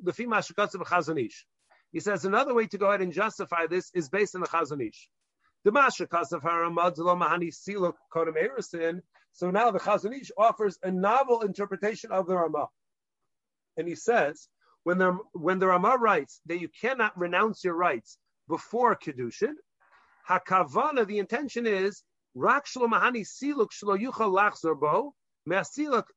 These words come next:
kodem erusin. What that means is, if the husband agrees to renounce his rights, so he's not bound by that yet, and he could change his mind as long as they're not yet engaged. So they get engaged in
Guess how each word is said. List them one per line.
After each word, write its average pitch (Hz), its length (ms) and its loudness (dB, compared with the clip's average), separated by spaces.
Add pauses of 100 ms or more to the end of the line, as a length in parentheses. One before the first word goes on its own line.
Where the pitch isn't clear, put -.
kodem 202 280 -2
erusin. 175 420 -4 (360)
What 180 180 -2
that 214 160 2
means 262 320 -4
is, 214 340 2
if 196 140 -2
the 180 80 -2
husband 226 440 0
agrees 180 600 -4
to 175 100 -6
renounce 190 320 0
his 156 180 -6
rights, 147 480 -4 (420)
so 226 200 2
he's 190 220 -2
not 220 360 2
bound 240 380 2
by 180 280 2
that 156 240 -4 (120)
yet, 147 420 0 (520)
and 214 160 2
he 226 100 0
could 208 180 -2
change 254 380 -4
his 196 220 -4
mind 214 580 2
as 165 140 -4
long 240 240 0
as 190 80 0
they're 196 100 -2
not 208 240 0
yet 190 160 0
engaged. 143 560 -4 (760)
So 202 180 0
they 180 100 2
get 240 180 2
engaged 196 640 0
in 180 380 -2